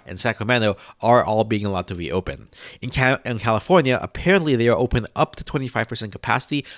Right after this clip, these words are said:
up to a maximum of a hundred people, when no concessions can be sold, which seems kind of rough for movie theaters who make most of their margin on popcorn and drinks.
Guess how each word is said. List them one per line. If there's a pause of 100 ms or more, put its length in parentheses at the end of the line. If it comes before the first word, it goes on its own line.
(120)
up
to
a
maximum
of
a
hundred
people, (240)
when
no
concessions
can
be
sold,
which (680)
seems
kind
of
rough
for
movie
theaters
who
make
most
of
their
margin
on
popcorn
and
drinks.